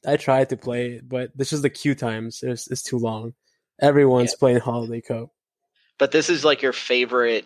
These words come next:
Speaker 2: your favorite cup.
Speaker 1: <laughs>
Speaker 2: Like,
Speaker 1: It's
Speaker 2: this is
Speaker 1: funny.
Speaker 2: what you're known
Speaker 1: Yeah.
Speaker 2: for in our
Speaker 1: People are
Speaker 2: corner.
Speaker 1: like,
Speaker 2: Yeah.
Speaker 1: people are like, "Oh my God, who wants to, uh, play the Master League?"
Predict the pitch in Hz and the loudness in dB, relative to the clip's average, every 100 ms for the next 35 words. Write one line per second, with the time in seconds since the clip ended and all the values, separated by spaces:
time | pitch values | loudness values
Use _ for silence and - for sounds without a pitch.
0 | - 117 113 - 117 113 110 - - 117 | -8 -12 -12 -4 -2 -2 -8 -10 -2 -2
1 | 113 _ - - - 156 - 131 - - | -2 _ -2 0 2 2 2 -2 -8 -12
2 | - 170 - 165 160 135 135 - - - | -2 -2 2 4 6 4 2 0 -2 -2
3 | _ 139 156 170 139 127 139 127 127 120 | _ -2 2 4 2 2 2 4 2 -2
4 | - 135 135 131 - 175 151 185 185 175 | -12 -4 -2 -2 0 0 2 4 4 4
5 | 160 151 - - 160 156 165 156 131 - | 2 0 -4 -4 -4 0 2 2 0 -4
6 | 139 135 123 120 139 131 127 127 165 175 | -12 -10 -10 -4 -2 -2 -4 -6 -4 -2
7 | 180 - 165 143 _ _ _ _ 120 131 | -4 0 0 -2 _ _ _ _ 0 2
8 | 127 123 - - 156 156 147 139 135 127 | 4 0 -4 2 4 6 4 2 0 -2
9 | 117 131 127 143 156 - 139 127 131 127 | -4 -4 0 0 0 -2 -2 -2 -4 -4
10 | 127 | -6